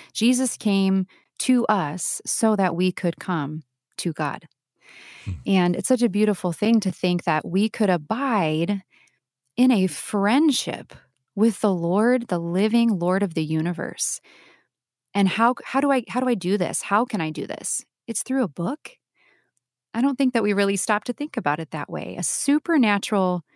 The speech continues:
Speaker 1: miracle is happening through a really natural act. That's actually Pastor John Piper's words, um,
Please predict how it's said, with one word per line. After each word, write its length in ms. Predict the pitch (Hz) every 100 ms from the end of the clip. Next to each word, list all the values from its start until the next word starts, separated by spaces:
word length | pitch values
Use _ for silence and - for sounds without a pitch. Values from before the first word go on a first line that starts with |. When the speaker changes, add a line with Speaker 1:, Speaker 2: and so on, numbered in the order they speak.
| _ _ _
Speaker 1:
miracle 840 | 190 190 208 302 311 - 160 - - _ -
is 140 | 185
happening 480 | 190 208 - 185 175
through 180 | 202 196
a 40 |
really 260 | 185 190 180
natural 480 | 170 165 165 170 156
act. 380 | 156 - - -
That's 200 | 190 -
actually 400 | 196 - 180 175
Pastor 400 | - 185 - 175
John 240 | 170 160
Piper's 520 | 165 175 165 156 175 - - - -
words, 540 | 165 180 175 - - -
um, 380 | 170 160 170 165